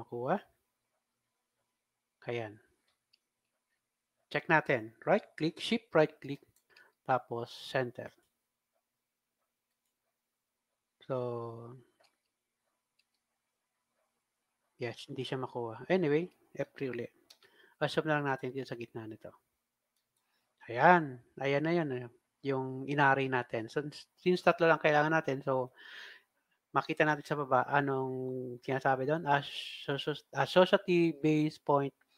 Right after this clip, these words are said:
item angle between, fill angle, row, and so, kailangan natin yung item. So, letter I, enter. Tapos, tree, enter. So, ayan na po yung ano natin. Then, ah, close array. So, ayan na po yung ating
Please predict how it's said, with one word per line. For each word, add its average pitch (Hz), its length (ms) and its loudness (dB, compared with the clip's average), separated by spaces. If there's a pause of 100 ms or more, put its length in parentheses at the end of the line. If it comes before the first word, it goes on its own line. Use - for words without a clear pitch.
(400)
item 151 720 4
angle 143 460 -2
between, 185 640 4
fill 143 240 -2
angle, 156 560 6
row, 147 280 2 (100)
and 123 180 -6
so, - 160 -6
kailangan 170 320 6
natin 151 200 -2
yung 135 80 2
item. 120 360 -2
So, 117 80 -8
letter 147 320 4
I, 156 560 8
enter. 127 440 -4 (680)
Tapos, - 320 -4 (160)
tree, 202 240 0 (520)
enter. 143 360 0 (880)
So, 123 80 -6
ayan 135 220 -2
na 131 60 -6
po 135 120 -4
yung 131 160 -4
ano 127 160 -4
natin. 120 240 -10
Then, 170 240 4
ah, 139 160 -14 (160)
close 147 240 0
array. 117 460 -10 (920)
So, 117 160 -8
ayan 127 160 -4
na 135 80 -10
po 143 160 -4
yung 156 240 0
ating 160 480 -4